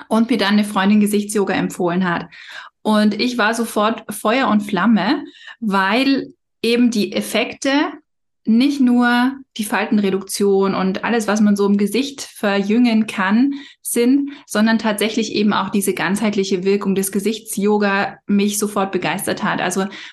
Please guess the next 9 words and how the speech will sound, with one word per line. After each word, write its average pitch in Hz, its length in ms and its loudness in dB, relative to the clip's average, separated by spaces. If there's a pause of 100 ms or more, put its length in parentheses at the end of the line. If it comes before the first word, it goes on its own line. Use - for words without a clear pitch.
das 196 300 -2
wirkt 220 400 0
extrem 208 1040 0 (160)
meditativ, 208 920 0
beruhigend 208 720 0
auf 208 260 -2
den 208 220 2
ganzen 190 380 0
Körper, 180 560 -4